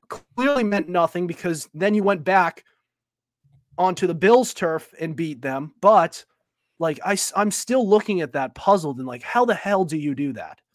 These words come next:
That was just stupid. Um,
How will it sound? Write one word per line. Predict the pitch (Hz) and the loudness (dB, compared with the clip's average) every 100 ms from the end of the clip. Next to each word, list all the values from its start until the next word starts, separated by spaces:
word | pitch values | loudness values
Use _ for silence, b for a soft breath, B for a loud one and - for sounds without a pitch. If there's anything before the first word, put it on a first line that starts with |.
| _ _ _ - | _ _ _ 0
That | 190 | 2
was | 196 | 2
just | 147 139 - | -2 -10 -10
stupid. | - 143 - 92 _ _ _ _ _ _ _ _ _ _ _ _ _ - | -6 -6 -6 -16 _ _ _ _ _ _ _ _ _ _ _ _ _ 0
Um, | 165 165 156 117 | 4 4 2 -2